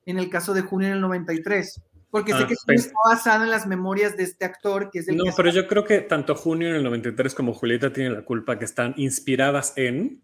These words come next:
Speaker 1: Ah, ok.
Speaker 2: Yo creo que es algo totalmente diferente.
Speaker 1: Sí,
Speaker 2: Y
Speaker 1: sí.
Speaker 2: justo también A Golpe de Calcetín también es una adaptación en realidad,
Speaker 1: Es
Speaker 2: ¿no?
Speaker 1: verdad,
Speaker 2: Es, es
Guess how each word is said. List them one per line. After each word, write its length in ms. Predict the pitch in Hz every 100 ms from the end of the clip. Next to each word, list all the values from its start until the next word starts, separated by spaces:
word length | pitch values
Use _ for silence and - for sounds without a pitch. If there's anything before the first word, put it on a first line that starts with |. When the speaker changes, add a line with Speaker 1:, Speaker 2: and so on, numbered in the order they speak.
| -
Speaker 1:
Ah, 180 | 196 196
ok. 120 | 190
Speaker 2:
Yo 60 | 160
creo 120 | 233
que 60 | 208
es 120 | 180
algo 440 | 147 143 135 - -
totalmente 460 | 127 135 127 123 120
diferente. 360 | 127 131 123
Speaker 1:
Sí, 60 | 226
Speaker 2:
Y 20 |
Speaker 1:
sí. 80 | 233
Speaker 2:
justo 260 | 180 - -
también 320 | 135 151 139
A 60 |
Golpe 280 | 127 151 170
de 40 | 165
Calcetín 440 | 120 123 127 135
también 260 | 139 127 127
es 120 | -
una 120 | 127
adaptación 540 | 117 - 113 - 123
en 100 | 113
realidad, 340 | 107 101 98 117
Speaker 1:
Es 80 | 202
Speaker 2:
¿no? 80 | 208
Speaker 1:
verdad, 200 | 196
Speaker 2:
Es, 40 |
es 60 | 208